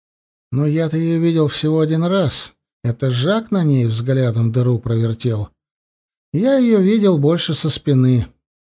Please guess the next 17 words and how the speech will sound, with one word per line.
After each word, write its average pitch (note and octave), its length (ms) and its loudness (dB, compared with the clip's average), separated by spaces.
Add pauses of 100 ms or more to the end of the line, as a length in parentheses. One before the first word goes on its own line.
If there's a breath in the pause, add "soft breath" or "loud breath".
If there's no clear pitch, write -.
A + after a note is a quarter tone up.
(760)
«Со - 400 -10
спины D#3 720 -2
она E3 280 -2
так E3 400 0
же D3+ 160 0
восхитительна», A#2 1200 -2 (240)
засмеялся A2 760 -4
Шарбано. G2+ 760 -4 (260)
«Аж E2+ 220 -8
голова F3+ 480 -2
кругом». F2 640 -2 (1080)
«Голова D#2+ 600 -8
у E3 100 0
тебя E3+ 320 -2
кругом F#2 480 -6
от B2+ 120 -2
другого. G2 760 -4